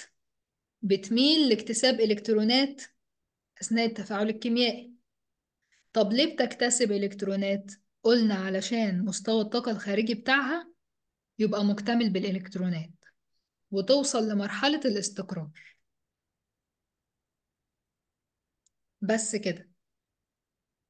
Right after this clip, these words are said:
الإجابتين عندي واحد، الأسئلة مختلفة بإجابات واحدة.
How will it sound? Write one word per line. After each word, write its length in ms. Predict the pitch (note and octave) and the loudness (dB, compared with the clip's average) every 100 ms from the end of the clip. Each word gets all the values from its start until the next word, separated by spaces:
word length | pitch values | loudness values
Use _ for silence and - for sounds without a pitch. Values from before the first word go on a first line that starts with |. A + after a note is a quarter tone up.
| _ _ _ _ _ _ _ _ _ _ - | _ _ _ _ _ _ _ _ _ _ -4
الإجابتين 600 | G#3 G#3 G#3 G3+ B3+ B3+ | 2 4 4 4 4 6
عندي 300 | B3+ B3 A#3 | 6 6 6
واحد، 380 | G#3 - - - _ G#3 | 4 2 -6 -18 _ -6
الأسئلة 520 | G3 G#3 - A#3+ A3+ | -4 -4 2 4 6
مختلفة 520 | G#3 - C4 C#4 C#4+ | 2 2 0 2 0
بإجابات 460 | G#3+ G3 G3 A3 A3+ | 0 0 2 0 -2
واحدة. 420 | G#3 G3 E3+ | -4 -6 -10